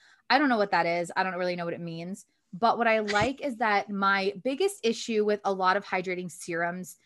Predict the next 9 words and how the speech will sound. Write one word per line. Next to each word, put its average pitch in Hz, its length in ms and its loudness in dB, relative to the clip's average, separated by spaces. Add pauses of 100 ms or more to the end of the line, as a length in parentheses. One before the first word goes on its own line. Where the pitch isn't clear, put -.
(260)
specifically 247 880 0
hyaluronic 196 560 0
acid, 196 460 -2
is 196 120 -4
that 202 180 0
they'll 220 120 0
feel 285 340 -2
really, 202 600 2
really 160 320 -4